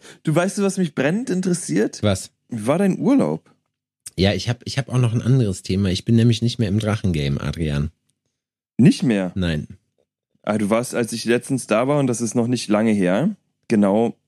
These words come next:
Speaker 1: also eine Woche, da warst du noch Feuer und Flamme, da hattest du noch Bettwäsche.
Speaker 2: <laughs> Ja, das hätte noch gefehlt, auf jeden Fall. Nein.
Speaker 1: Bettwäsche, Kaffeetasse, Kalender.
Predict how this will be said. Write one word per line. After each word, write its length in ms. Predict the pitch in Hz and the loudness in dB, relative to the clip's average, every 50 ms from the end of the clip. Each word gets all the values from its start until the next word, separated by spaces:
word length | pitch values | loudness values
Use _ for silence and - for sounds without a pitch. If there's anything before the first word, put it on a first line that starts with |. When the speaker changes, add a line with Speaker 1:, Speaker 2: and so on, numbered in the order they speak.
| _ _ _ _ _ _ _ | _ _ _ _ _ _ _
Speaker 1:
also 320 | 98 98 92 98 - - _ _ _ _ _ _ _ | -8 -4 -2 -2 -2 -2 _ _ _ _ _ _ _
eine 220 | 95 95 104 95 | 0 2 4 4
Woche, 360 | 92 90 - - - 202 220 - _ _ _ _ _ _ _ _ _ _ _ _ - - - | 4 2 2 2 2 0 0 0 _ _ _ _ _ _ _ _ _ _ _ _ -12 -2 0
da 160 | 110 107 95 | 2 2 4
warst 220 | 107 117 123 - | 2 0 0 0
du 60 | 135 | 0
noch 120 | 127 123 120 | 0 0 0
Feuer 240 | - - 123 123 123 | 0 0 0 2 2
und 120 | 117 107 - | 2 0 0
Flamme, 300 | - 113 131 185 214 180 | 0 -2 2 2 2 2
da 100 | 135 135 | 2 0
hattest 260 | 117 104 - - - | -2 -2 -4 -4 0
du 40 | 110 | 0
noch 120 | 110 104 | 0 0
Bettwäsche. 520 | - - 123 - - 120 107 - 101 90 - _ _ _ _ _ _ _ - | 0 -2 -4 0 0 -2 -2 -2 -4 -8 -8 _ _ _ _ _ _ _ 0
Speaker 2:
<laughs> 80 | - 127 - - 180 156 - 302 226 349 330 - 277 151 117 - - 170 143 120 - 175 156 120 113 - | 0 0 2 2 0 0 2 0 0 0 0 0 -2 -2 -6 -4 -4 -4 -4 -2 -2 -2 -2 -2 -2 -2
Ja, 140 | 143 117 | -2 -2
das 160 | 104 101 98 113 | -2 -4 -4 -4
hätte 200 | 107 104 - 117 | -6 -6 -4 -4
noch 180 | 123 131 143 - | -2 -2 -2 -4
gefehlt, 440 | 131 123 - - 147 156 143 - | -6 -6 -4 -4 -4 -4 -4 -6
auf 120 | - 92 92 | -8 -6 -4
jeden 240 | 101 98 98 98 92 | -2 0 0 0 -2
Fall. 220 | - 104 101 101 | -2 -2 0 2
Nein. 280 | 107 113 131 170 202 - - _ | 2 4 4 2 0 0 -2 _
Speaker 1:
Bettwäsche, 600 | - 135 143 165 151 147 147 147 - 156 151 151 | 0 0 0 0 -2 -2 -2 0 0 0 0 0
Kaffeetasse, 880 | 147 - - 269 233 156 156 151 - 170 147 143 143 - 147 147 151 147 | -2 -2 -2 -2 0 0 0 0 0 0 0 0 0 0 2 2 2 0
Kalender. 760 | - 135 123 120 123 127 135 139 143 139 139 139 143 147 143 | 0 0 2 2 4 4 4 2 2 2 2 0 -2 -4 -6